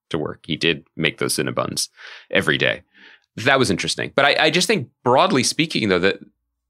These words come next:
and, you know, we would be remiss if we didn't once again say, like,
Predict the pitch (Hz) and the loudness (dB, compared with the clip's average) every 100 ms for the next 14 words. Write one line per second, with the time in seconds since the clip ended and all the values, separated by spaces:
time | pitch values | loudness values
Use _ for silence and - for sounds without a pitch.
0 | _ 120 117 87 127 82 71 - - - | _ -2 -2 -4 -2 -2 -2 -6 -16 -20
1 | - - - 110 110 98 98 82 92 87 | -20 -20 -12 -2 0 2 0 0 0 0
2 | 92 98 107 - 98 90 87 80 78 78 | 0 2 2 2 -2 0 0 0 -2 -4
3 | - 78 73 - 135 90 82 78 | -4 -4 -2 0 2 4 2 0